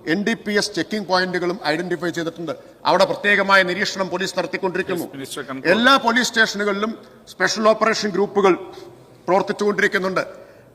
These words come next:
Speaker 1: കരുതൽ തടങ്കലും തുടർച്ചയായിട്ട് ഒന്നിൽ കൂടുതൽ തവണ കുറ്റകൃത്യങ്ങളിൽ ഏർപ്പെട്ടവരുടെ ഡേറ്റാ ബാങ്ക് തയ്യാറാക്കി കരുതൽ തടങ്കലും സ്വത്ത് കണ്ടുകെട്ടാനുമുള്ള നടപടികൾ സ്വീകരിച്ചുകൊണ്ടിരിക്കുന്നുണ്ട്. ആ,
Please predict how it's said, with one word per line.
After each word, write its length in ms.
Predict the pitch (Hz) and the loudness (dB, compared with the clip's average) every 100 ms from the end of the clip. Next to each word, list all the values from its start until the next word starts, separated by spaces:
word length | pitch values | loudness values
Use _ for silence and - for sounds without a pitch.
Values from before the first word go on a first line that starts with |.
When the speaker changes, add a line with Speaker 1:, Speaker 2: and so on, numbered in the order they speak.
| - | 4
Speaker 1:
കരുതൽ 320 | 175 214 233 | 6 8 6
തടങ്കലും 440 | 226 220 202 190 - - - - - - - - | 6 2 4 2 2 -4 -18 -20 -20 -20 -20 -6
തുടർച്ചയായിട്ട് 580 | 170 214 - 226 220 208 | -2 0 4 6 6 4
ഒന്നിൽ 240 | 190 233 | -2 0
കൂടുതൽ 320 | 220 220 214 202 | 0 -2 -2 -2
തവണ 240 | 202 202 | -2 -2
കുറ്റകൃത്യങ്ങളിൽ 760 | 190 - 208 208 214 202 190 | -4 -2 -2 -2 -4 -2 0
ഏർപ്പെട്ടവരുടെ 760 | 185 185 208 196 196 196 202 220 - - - - | 0 0 -6 -4 -4 0 0 0 -6 -20 -20 0
ഡേറ്റാ 260 | 151 185 220 | 2 6 6
ബാങ്ക് 320 | 214 214 214 | 8 6 4
തയ്യാറാക്കി 540 | 202 202 202 196 208 208 | 2 2 2 0 -4 0
കരുതൽ 300 | 156 180 233 | 2 6 4
തടങ്കലും 480 | 233 208 208 196 190 | 4 2 2 0 -2
സ്വത്ത് 280 | 185 165 247 | -4 -2 2
കണ്ടുകെട്ടാനുമുള്ള 680 | 220 202 208 202 185 190 185 | 2 0 -2 0 0 0 -2
നടപടികൾ 500 | 170 185 180 180 180 - - - | 0 2 4 4 4 -2 -16 -8
സ്വീകരിച്ചുകൊണ്ടിരിക്കുന്നുണ്ട്. 880 | 185 196 180 185 180 175 190 180 170 156 - - 151 | 2 4 4 2 2 2 2 2 2 -2 -8 -4 2
ആ, 160 | 156 | 2